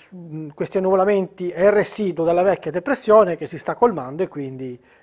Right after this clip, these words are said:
non ci interesserà più di tanto, mentre le altre perturbazioni, anche se si avvicinano, scanseranno l'Italia. Andiamo alla prima cartina, domani... Eh, giovedì alle ore quattordici locali, e con la linea di instabilità che interessa più che altro l'Adriatico,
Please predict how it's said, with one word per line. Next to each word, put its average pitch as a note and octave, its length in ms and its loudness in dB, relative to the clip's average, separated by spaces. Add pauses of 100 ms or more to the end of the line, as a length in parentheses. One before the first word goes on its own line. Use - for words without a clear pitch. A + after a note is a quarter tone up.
non G3+ 200 0
ci F#3 120 -6
interesserà F3 560 -4
più F#3 100 -12
di C4 140 -4
tanto, D#3 420 -6
mentre G3 440 -2
le E3 120 -4
altre F#3 300 -2
perturbazioni, G3 760 -4
anche G#3+ 300 -4
se D#3+ 160 -10
si - 160 -6
avvicinano, F3 720 -6 (360)
scanseranno D#3+ 1000 -2
l'Italia. - 580 -6 (720)
Andiamo G#3+ 360 4
alla G#3+ 100 4
prima A3 260 0
cartina, G#3+ 640 -4 (100)
domani... F#3+ 560 0 (600)
Eh, F3+ 480 0
giovedì G#3+ 480 4 (160)
alle F3+ 240 2
ore F#3+ 300 6
quattordici F3+ 880 2
locali, G3+ 640 2
e F3+ 140 -10
con F3+ 160 -6
la F3 80 0
linea F#3 260 0
di E3+ 100 -4
instabilità E3 680 0
che E3 120 -6
interessa D#3 420 -8
più E3+ 100 -14
che F#3+ 100 -2
altro E3 260 0
l'Adriatico, G#3+ 840 -4